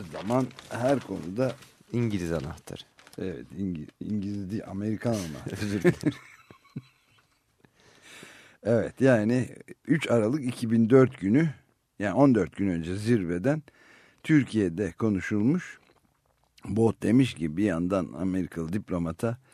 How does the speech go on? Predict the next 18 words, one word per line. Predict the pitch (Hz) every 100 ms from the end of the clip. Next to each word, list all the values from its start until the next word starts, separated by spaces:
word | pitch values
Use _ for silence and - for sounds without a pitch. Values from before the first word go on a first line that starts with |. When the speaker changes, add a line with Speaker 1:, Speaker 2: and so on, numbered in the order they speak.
| - - -
Speaker 1:
Ege'deki | 139 127 107 98 104
askeri | 104 101 - 110 113
operasyonları | 82 90 87 - 90 92 107 98
askıya | 90 - 113
alması | 101 82 82 87
için | 95 143
Türkiye'yi | 127 117 95 98 110
ikna | 101 - 113 98
etme | 80 65 - -
konusunda | 107 92 - 117
yardım | 127 117 123 120 131
edin | 113 90 87
bize | 76 71
demiş. | 62 62 -
Amerika | 87 85 82 - 80
güçlü | 80 85 - -
ya | 156 95 -
bölgede. | - 69 67 67 65 -